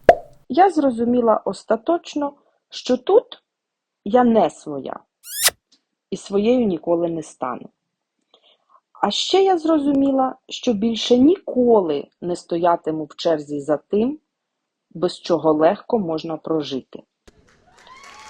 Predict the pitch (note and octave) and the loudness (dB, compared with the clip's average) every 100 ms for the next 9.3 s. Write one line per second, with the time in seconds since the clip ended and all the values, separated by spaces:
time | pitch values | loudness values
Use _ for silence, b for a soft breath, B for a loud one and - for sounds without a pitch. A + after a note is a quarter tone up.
0 | G#5+ G#5+ G#5+ G#5+ - - - - - _ | -18 -18 -18 -16 -16 -16 -16 -16 -18 _
1 | G#3 A3+ A3+ C4 E4 E4 C4+ A#3 G3 G3+ | 2 4 6 6 6 6 4 2 2 2
2 | G#3 G3+ - G#3+ G3+ - _ _ _ _ | 2 -2 -4 -8 -8 -10 _ _ _ _
3 | - G3 F#3+ - D#3 B2+ - _ _ _ | -10 -6 -6 -8 -10 -10 -16 _ _ _
4 | _ _ _ _ _ _ _ _ _ _ | _ _ _ _ _ _ _ _ _ _
5 | _ - F3+ F#3+ F#3+ F#3+ F#3+ F#3+ F#3+ - | _ -12 -8 -6 -6 -6 -6 -6 -10 2
6 | C#4+ D4 G4 G#4+ G4 - A#3+ C4+ C4+ A3 | 4 8 8 8 4 0 2 4 2 2
7 | A#3 B3 B3 G3+ F#3 F3 E3 D#3+ E3 _ | 2 4 4 4 -4 -6 -6 -10 -14 _
8 | _ _ - - F#3+ - G3+ G3 F#3+ F3+ | _ _ -20 -12 -12 -4 0 0 0 -4
9 | E3 D#3 | -6 -10